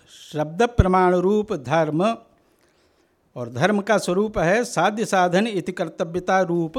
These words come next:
कर्म। साध्य यानी उद्देश्य एक होगा, उसके लिए उचित जो साधन है, और इति कर्तव्यता कहते हैं उस साधन को, उपाय को अथ से इति तक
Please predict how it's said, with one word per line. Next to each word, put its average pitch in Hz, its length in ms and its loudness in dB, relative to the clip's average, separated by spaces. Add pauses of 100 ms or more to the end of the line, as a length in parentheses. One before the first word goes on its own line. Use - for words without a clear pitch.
(140)
कर्म। 156 480 -6 (1080)
साध्य 180 380 2
यानी 175 380 -2
उद्देश्य 185 640 -2
एक 202 60 -4
होगा, 160 480 -2 (1120)
उसके 202 380 -2
लिए 196 300 0
उचित 220 460 -4 (460)
जो 151 140 -8
साधन 160 540 0
है, 170 420 -2 (760)
और 151 160 -4
इति 180 200 -4
कर्तव्यता 208 640 0
कहते 202 360 -2
हैं 190 380 2
उस 220 320 -4 (240)
साधन 180 460 0
को, 208 280 2
उपाय 190 400 2
को 180 240 -4
अथ 220 400 -2
से 226 200 2
इति 214 380 -4
तक 185 540 -4